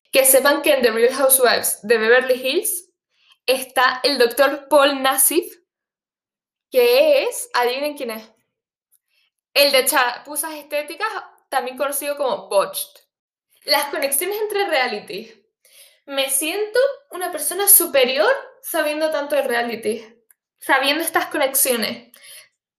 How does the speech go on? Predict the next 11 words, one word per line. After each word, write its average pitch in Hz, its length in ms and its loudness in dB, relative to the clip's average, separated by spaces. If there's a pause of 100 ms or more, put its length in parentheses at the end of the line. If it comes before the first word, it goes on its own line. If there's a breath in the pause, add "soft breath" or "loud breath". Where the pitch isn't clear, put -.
(240)
Es 311 120 -14
que 392 100 -4
es, - 240 -2
esto 339 280 -2
es 359 60 -4
el 339 80 -6
conocimiento 285 600 0
que 262 80 2
hay 247 80 0
que 247 100 2
tener. 220 520 -6